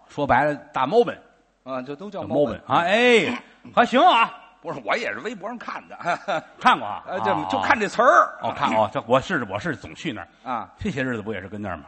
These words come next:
Speaker 2: 您在那儿干嘛呀？
Speaker 1: 嗨，我最近去是给人帮忙去。
Speaker 2: 又给人帮忙去了。
Speaker 1: 净，净这个事儿一天到晚的。
Speaker 2: 什么事儿让您帮忙吧？
Speaker 1: 嗨，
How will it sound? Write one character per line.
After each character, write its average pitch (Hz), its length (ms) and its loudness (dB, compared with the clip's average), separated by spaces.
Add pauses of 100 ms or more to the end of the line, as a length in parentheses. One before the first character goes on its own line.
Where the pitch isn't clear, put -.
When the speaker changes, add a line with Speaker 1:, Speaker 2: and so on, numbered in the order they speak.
Speaker 2:
您 147 180 -8
在 214 120 -6
那 160 80 -8
儿 - 20 -10
干 156 140 -10
嘛 - 280 -16
呀？ 156 140 -12 (100)
Speaker 1:
嗨， 117 280 4 (100)
我 107 80 -4
最 214 180 -6
近 214 160 -4
去 139 220 -8
是 98 140 -10
给 78 80 -10
人 101 260 -10
帮 175 160 0
忙 143 240 -4
去。 127 100 -10 (680)
Speaker 2:
又 349 160 8 (180)
给 - 60 -6
人 127 180 -8
帮 156 220 2
忙 147 200 0
去 - 160 -12
了。 151 160 -2
Speaker 1:
净， 139 400 -6 (120)
净 226 240 -2
这 143 180 0
个 120 80 2
事 147 100 -2
儿 135 80 2
一 123 80 0
天 147 220 -4
到 139 200 2
晚 101 120 -4
的。 95 60 -8
Speaker 2:
什 117 120 -2
么 240 220 0
事 285 140 2
儿 196 100 2
让 156 180 0
您 165 240 -8
帮 147 220 -2
忙 117 160 -6
吧？ 117 100 -6
Speaker 1:
嗨， 175 160 8